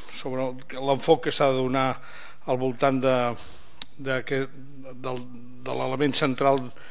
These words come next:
del tema que heu escollit, que és l'atenció centrada en les persones i la planificació avançada.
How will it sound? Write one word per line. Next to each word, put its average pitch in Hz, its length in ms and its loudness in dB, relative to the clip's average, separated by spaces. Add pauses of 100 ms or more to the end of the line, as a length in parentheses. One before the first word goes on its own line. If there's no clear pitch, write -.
(340)
del 135 240 2
tema 147 240 6
que 151 80 4
heu 139 80 4
escollit, 135 480 0
que 139 80 0
és 117 80 -2
l'atenció 123 480 -2
centrada 131 400 0
en 127 80 0
les 120 80 -4
persones 139 640 0 (640)
i - 80 -4
la 127 160 -2
planificació 127 640 0
avançada. 139 540 4